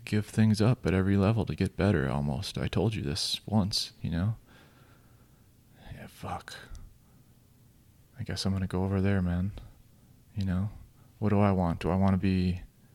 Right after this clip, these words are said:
as good at jiu-jitsu as I can? Or do I want to, like,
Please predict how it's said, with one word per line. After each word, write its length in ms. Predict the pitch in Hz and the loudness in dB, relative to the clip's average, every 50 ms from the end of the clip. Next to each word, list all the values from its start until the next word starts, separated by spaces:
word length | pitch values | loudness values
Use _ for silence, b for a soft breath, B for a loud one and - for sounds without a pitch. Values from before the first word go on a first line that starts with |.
| b b b b b b b b b b - | b b b b b b b b b b -14
as 80 | - - | -14 -12
good 220 | - - 107 110 | -4 0 2 2
at 100 | 104 98 | 2 0
jiu-jitsu 520 | - - 92 104 107 - - - 101 104 104 | 0 -2 -2 0 0 0 0 0 2 2 2
as 120 | 101 98 | 2 0
I 100 | 101 95 | 0 -2
can? 400 | - - 113 110 120 123 127 123 - - - - b b b b b b b b b b b b - 123 | 0 2 2 4 4 2 2 -2 -6 -12 -20 -20 b b b b b b b b b b b b -8 -6
Or 140 | 113 98 92 | -4 -4 -2
do 160 | 90 92 95 | 0 0 0
I 80 | 95 95 | 2 0
want 400 | 90 92 95 95 95 90 85 - | 2 0 0 2 2 0 -2 -2
to, 220 | - 101 92 92 90 | -2 0 0 0 2
like, 480 | 92 90 92 90 87 - - - - | 0 0 0 0 -2 -4 -10 -18 -18